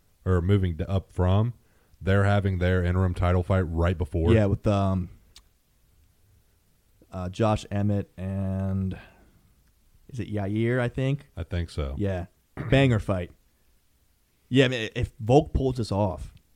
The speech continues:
Speaker 2: now he's at one fifty-five with all these killers. Poirier,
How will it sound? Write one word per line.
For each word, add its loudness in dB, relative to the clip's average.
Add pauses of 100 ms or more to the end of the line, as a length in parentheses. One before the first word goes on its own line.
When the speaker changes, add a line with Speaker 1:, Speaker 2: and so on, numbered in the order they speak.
(680)
Speaker 2:
now 0
he's 0
at 0
one -2
fifty-five -6
with -8
all -2
these -4
killers. -6 (880)
Poirier, 0